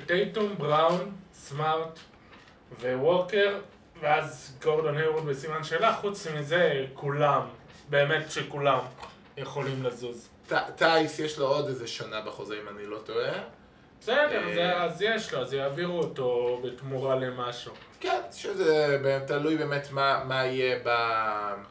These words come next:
Speaker 1: אני
Speaker 2: במה
Speaker 1: כן
Speaker 2: זה
Speaker 1: חושב
Speaker 2: טייס.
Speaker 1: שלשנה הבאה, הרי לשנה הזאת לא היו ציפיות, גם מטבע הדברים לא הי-, אין לנו יותר מדי אופציות להתחיל להשתדרג או להתחמש לפלייאוף. אז כן,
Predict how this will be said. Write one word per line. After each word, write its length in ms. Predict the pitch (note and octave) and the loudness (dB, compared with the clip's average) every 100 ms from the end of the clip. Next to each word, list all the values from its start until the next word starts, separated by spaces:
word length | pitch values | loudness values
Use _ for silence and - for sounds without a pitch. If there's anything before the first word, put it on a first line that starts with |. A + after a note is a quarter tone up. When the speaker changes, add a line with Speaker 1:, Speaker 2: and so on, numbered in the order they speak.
| - - - - - | -20 -20 -20 -20 -2
Speaker 1:
אני 180 | E3 E3+ | 0 2
Speaker 2:
במה 80 | G3+ | 4
Speaker 1:
כן 100 | A#3+ | 4
Speaker 2:
זה 60 | |
Speaker 1:
חושב 260 | A3+ G#3+ A3 | 4 -2 0
Speaker 2:
טייס. 120 | G#3+ | 0
Speaker 1:
שלשנה 680 | - G3 E3+ - E3 F3 F3+ | 0 0 0 0 -2 0 0
הבאה, 340 | F3 F3 F3 F3+ - - - | 2 2 2 0 -6 -18 -8
הרי 240 | D3+ D3+ D#3 | -2 2 2
לשנה 420 | D#3 - F3 F#3 | 2 0 -2 0
הזאת 300 | F3+ F#3 F3 | 0 -2 -2
לא 100 | E3+ | -2
היו 220 | F3 E3+ | 0 -2
ציפיות, 520 | - F3 - F3+ G3+ - - - - C3+ | -6 -10 -6 -2 -2 -4 -16 -20 -20 -6
גם 300 | C3+ D3 C#3+ | 0 0 0
מטבע 460 | C#3+ C#3+ F3+ F3+ F3 | -2 0 0 4 4
הדברים 520 | D3+ D#3 D#3 F3 F3 | 4 0 0 0 0
לא 200 | F3 E3+ | 4 6
הי-, 140 | E3 | 6
אין 280 | C3+ D3+ F3+ | 6 0 -2
לנו 200 | F#3 E3+ | 0 -2
יותר 320 | D3+ - E3+ | -4 -4 -2
מדי 200 | E3+ E3 - | 2 2 2
אופציות 520 | F3+ F#3 - D3+ C#3 | 2 0 0 -6 -4
להתחיל 800 | C#3 B2+ - - - D3+ D3+ D#3 - - | 0 0 -2 -8 -8 -6 -6 -10 -12 -14
להשתדרג 920 | D#3 D3+ C#3+ - C#3+ C#3 D#3+ F3 E3+ D#3+ | -6 -4 -4 -4 -4 0 4 6 4 2
או 520 | C#3+ C#3+ C#3 C#3 C#3 | 2 2 2 0 -2
להתחמש 920 | C#3 C3+ - C#3+ C#3+ E3 D3 - - - - - - - | -6 -8 -6 -4 0 0 0 -2 -8 -12 -20 -20 -20 -12
לפלייאוף. 680 | C#3 C3+ D3+ G3+ A3+ G#3+ - - - - - - - - - | -8 -6 0 4 4 4 0 -14 -20 -20 -20 -20 -20 -20 -14
אז 160 | - - | -10 -4
כן, 300 | C#4+ B3+ B3+ | 4 4 4